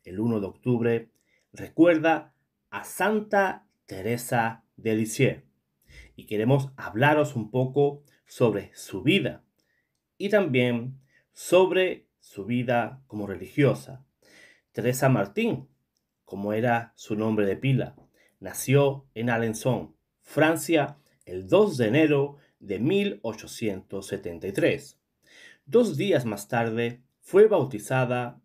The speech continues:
en la iglesia de Notre Dame, recibiendo los nombres de María Francisca Teresa.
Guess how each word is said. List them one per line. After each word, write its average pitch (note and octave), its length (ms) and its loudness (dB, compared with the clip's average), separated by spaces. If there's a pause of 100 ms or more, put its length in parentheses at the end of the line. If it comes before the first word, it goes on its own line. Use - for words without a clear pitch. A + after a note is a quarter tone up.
en F#2 220 -12
la E2 80 -16
iglesia C3+ 840 0
de C3 220 0
Notre C3 300 2
Dame, A2 320 0 (440)
recibiendo C3+ 1000 0
los G2+ 240 -12
nombres F#3 600 0 (280)
de A2+ 240 -2
María G2 400 -4
Francisca F#2+ 760 -10
Teresa. - 560 -4